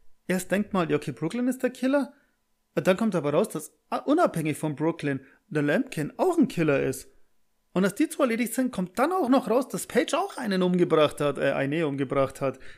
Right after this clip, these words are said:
Also es gibt drei Killer total unabhängig voneinander. Das fand ich ganz nett, mit Fawnskin ja sogar noch einen theoretisch vierten Killer, der wo früher gemordet hat. Die Idee, den Twist fand ich ganz nett. Aber sonst, ja.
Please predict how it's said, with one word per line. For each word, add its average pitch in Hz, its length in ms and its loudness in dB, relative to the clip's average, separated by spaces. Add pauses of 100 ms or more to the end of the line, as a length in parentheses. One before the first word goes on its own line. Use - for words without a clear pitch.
Also 160 160 -2
es - 180 -4
gibt 180 200 -6
drei 202 200 2
Killer 262 380 2
total 185 340 -2
unabhängig 151 480 0
voneinander. 147 720 -2 (580)
Das 247 160 -2
fand 262 280 -2
ich - 80 -10
ganz 156 260 -2
nett, 208 220 0
mit 147 140 -4
Fawnskin 220 520 -2
ja 185 120 -2
sogar 170 280 -2
noch 202 140 -2
einen 170 220 -8
theoretisch 180 580 -4
vierten - 480 -2
Killer, 254 300 2
der 214 120 0
wo 151 80 0
früher 240 380 0
gemordet 233 520 -2
hat. 240 300 -2 (840)
Die 226 300 2
Idee, 165 280 0
den 214 160 -2
Twist 220 320 -2
fand 175 160 -2
ich 175 120 -6
ganz 147 260 -6
nett. 147 280 -6 (440)
Aber 139 160 -2
sonst, 123 480 -8
ja. 120 260 -6